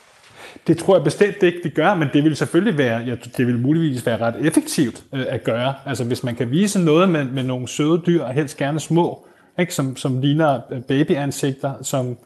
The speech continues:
som lider, øh, nød, så, så er det noget, der, der kan appellere til os. Men altså, problemet er så, at, at, øh, at det er måske svært, øh, at få indført, ikke? At, øh,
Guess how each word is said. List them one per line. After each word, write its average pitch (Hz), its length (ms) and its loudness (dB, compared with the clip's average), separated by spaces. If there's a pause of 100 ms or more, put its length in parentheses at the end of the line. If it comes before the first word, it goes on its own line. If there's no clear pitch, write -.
(200)
som 131 200 -2
lider, 131 340 4
øh, 120 220 -4
nød, 147 320 2
så, 151 240 0
så - 140 -4
er 156 40 2
det 185 120 2
noget, 156 260 2 (120)
der, 131 280 2
der - 80 0
kan 127 160 -4
appellere 139 440 -2
til 147 200 -6
os. 147 220 -6 (500)
Men 147 120 2
altså, 135 200 2
problemet 165 440 2
er 151 120 2
så, 156 240 0 (120)
at, - 260 -8 (800)
at, 143 260 -4
øh, 131 180 2 (680)
at 139 160 -6
det 151 60 4
er 147 40 6
måske 156 260 2
svært, 139 520 0
øh, 139 200 -4
at 127 120 -2
få - 120 -4
indført, 143 520 0
ikke? 156 120 -2 (140)
At, 135 260 -2
øh, 123 220 2